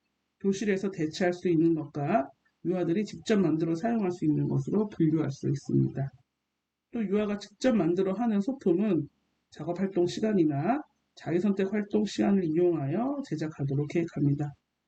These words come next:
또 동-, 동국 준비가 다 되었는지 확인하고 또 배경이나 소품 준비가 다 되었으면 등장인물을 선정하고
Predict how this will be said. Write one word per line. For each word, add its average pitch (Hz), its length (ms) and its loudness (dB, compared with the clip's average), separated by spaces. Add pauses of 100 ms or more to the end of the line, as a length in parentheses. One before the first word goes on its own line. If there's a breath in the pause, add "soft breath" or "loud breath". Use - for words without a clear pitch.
(140)
또 202 140 -8
동-, 185 320 -6
동국 214 300 2
준비가 196 340 0
다 165 200 -6
되었는지 170 520 2
확인하고 220 760 0 (520)
또 339 260 -2
배경이나 190 580 0
소품 277 340 2
준비가 202 340 -4
다 143 180 -6
되었으면 160 680 0 (380)
등장인물을 180 720 2
선정하고 247 680 -2